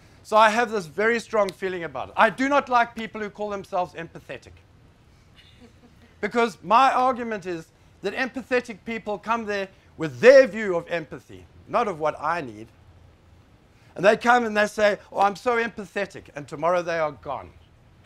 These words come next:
And I actually had a long, this is where I met Walter actually, a long online debate on the, with the guy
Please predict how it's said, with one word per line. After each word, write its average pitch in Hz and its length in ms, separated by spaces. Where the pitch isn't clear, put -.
And 185 120
I 240 140
actually 254 240
had 233 180
a 196 80
long, 220 440
this 208 220
is 220 60
where 202 140
I 185 80
met 190 220
Walter 120 340
actually, - 280
a 127 60
long 214 260
online 196 420
debate 202 380
on 156 100
the, 160 160
with 156 200
the 160 80
guy 165 300